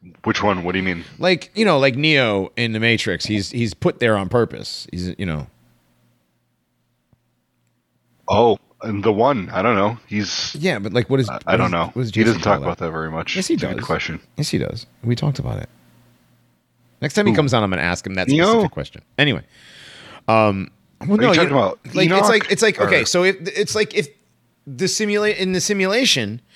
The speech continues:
Speaker 2: if it's a simulation, if all this stuff is a simulation, if the Jews are, you know, whatever,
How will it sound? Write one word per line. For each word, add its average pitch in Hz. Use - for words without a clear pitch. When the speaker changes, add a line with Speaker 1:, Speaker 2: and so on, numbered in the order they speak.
Speaker 2:
if 180
it's 170
a 170
simulation, 180
if 120
all 139
this 160
stuff 147
is 131
a 110
simulation, 127
if 110
the 123
Jews 123
are, 113
you 127
know, 117
whatever, 127